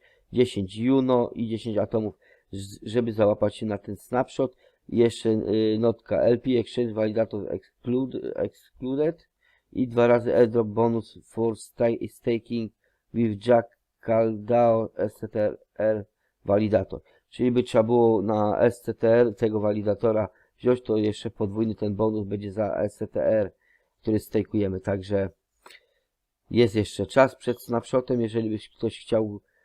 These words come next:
przerzucić na takiego walidatora. I tutaj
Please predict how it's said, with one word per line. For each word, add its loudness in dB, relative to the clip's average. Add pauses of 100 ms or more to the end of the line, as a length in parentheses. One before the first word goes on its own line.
(200)
przerzucić -4
na -2
takiego -4
walidatora. 0 (1080)
I -4
tutaj -2